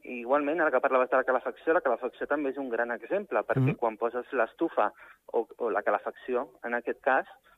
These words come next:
Speaker 1: eh, el sostre o la part del sostre de la casa sempre s'escalfarà més ràpidament que en el, <laughs> en el terra.
Speaker 2: Clar.
Speaker 1: I, i això, doncs, eh, doncs és degut, no?, com diem, això, de que el,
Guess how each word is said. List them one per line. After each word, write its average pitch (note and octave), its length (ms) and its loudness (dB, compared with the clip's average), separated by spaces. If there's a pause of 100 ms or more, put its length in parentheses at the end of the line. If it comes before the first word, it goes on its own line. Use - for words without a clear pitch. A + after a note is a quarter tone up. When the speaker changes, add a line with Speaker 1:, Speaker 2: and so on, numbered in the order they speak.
(240)
Speaker 1:
eh, G#2+ 400 2
el B2+ 240 0
sostre E3+ 540 0
o A#2+ 80 2
la A2 100 4
part B2 180 -2
del B2+ 220 2
sostre B2 400 -2
de G#2+ 100 -2
la A2 120 2
casa C3+ 340 0 (400)
sempre D3 300 0
s'escalfarà C#3+ 460 0
més C3+ 120 0
ràpidament D3 680 0
que D3 100 4 (540)
en A#2 80 -2
el, G#2 480 -2
<laughs> - 280 -8
en A#2 100 -2
el G2 120 -4
terra. C#3 380 0 (340)
Speaker 2:
Clar. G#2+ 220 -2
Speaker 1:
I, G#2+ 760 -10
i A#2 220 -6
això, A2 340 2
doncs, C3+ 300 -2 (100)
eh, A2 240 -2
doncs A2 220 -10
és A#2+ 120 -6
degut, A#2+ 440 -2
no?, A#2 160 -4
com B2 180 -8
diem, G#2 240 -6
això, G2+ 300 -6
de A#2 100 2
que F#2+ 220 -2
el, F#2 160 -4